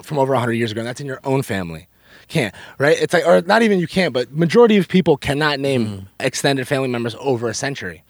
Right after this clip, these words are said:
Speaker 1: That's your own family, right? This is your own blood that you can't name. So y-, we're not relevant. We think we're relevant, and because life is the only thing we know, that's the only thing that we consume, that's all we believe is real.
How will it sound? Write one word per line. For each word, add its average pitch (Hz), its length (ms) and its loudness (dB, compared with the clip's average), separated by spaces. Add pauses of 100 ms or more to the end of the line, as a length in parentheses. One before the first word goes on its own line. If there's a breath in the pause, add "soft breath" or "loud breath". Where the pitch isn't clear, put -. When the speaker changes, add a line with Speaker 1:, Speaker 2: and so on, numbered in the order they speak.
(180 loud breath)
Speaker 1:
That's - 220 -12
your 170 120 -8
own 156 200 -6
family, 139 580 -6 (340 loud breath)
right? 135 160 2
This 156 160 -4
is 160 60 -4
your 156 140 0
own 160 160 -2
blood 135 340 0
that 139 120 -2
you 120 80 -8
can't 104 260 -6
name. 87 240 -8 (300 loud breath)
So 208 120 -2
y-, 208 180 -4
we're 220 200 0
not 269 260 0
relevant. 170 480 2
We 160 140 2
think 247 240 2
we're 185 100 6
relevant, 151 420 2
and 160 140 -2
because 147 420 -2
life 151 300 -2
is 151 80 -2
the 147 100 -2
only 147 200 -2
thing 147 160 -4
we 143 100 -4
know, 143 440 0
that's 135 200 -2
the 147 120 -6
only 131 180 -4
thing 123 140 -10
that 123 60 -4
we 120 100 -2
consume, 135 600 -6
that's 131 220 -4
all 131 180 -2
we 131 80 -4
believe 117 300 -4
is 110 120 -8
real. 131 300 -2